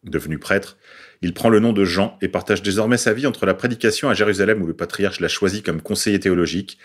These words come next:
et l'étude dans son monastère. Son principal écrit, La source de la connaissance, résume toute la théologie byzantine. Il est aussi un grand défenseur des images saintes lors de la première crise iconoclaste.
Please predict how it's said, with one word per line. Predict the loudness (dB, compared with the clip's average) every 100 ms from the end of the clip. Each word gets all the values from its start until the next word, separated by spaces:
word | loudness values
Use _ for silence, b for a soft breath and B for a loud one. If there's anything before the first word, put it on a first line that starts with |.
| B B B B
et | 4
l'étude | 4 2 -2
dans | 0
son | 0 0
monastère. | 2 0 -2 -2 -2 -4 -10 _ _ _ _ _ _
Son | -12 -10
principal | -8 -8 -2 0
écrit, | 0 0 -4 -4 b b b
La | 0 0
source | 2 4
de |
la | 4
connaissance, | 4 0 -2 -4 -4 -8 -12 B B 2
résume | 2 4 0
toute | 0 2
la | 4
théologie | 4 2 0
byzantine. | 0 -2 -2 -8 -8 -8 -12 _ -4
Il | 0
est |
aussi | 0 0 2
un | 2
grand | 2 0
défenseur | 0 0 -2 -2 0
des | 0
images | 0 0 0
saintes | 0 -2 0
lors | 2
de |
la | 0
première | 0 -2 -2
crise | -4 -4 -4
iconoclaste. | -2 0 0 -2 -6 -6 -8 -14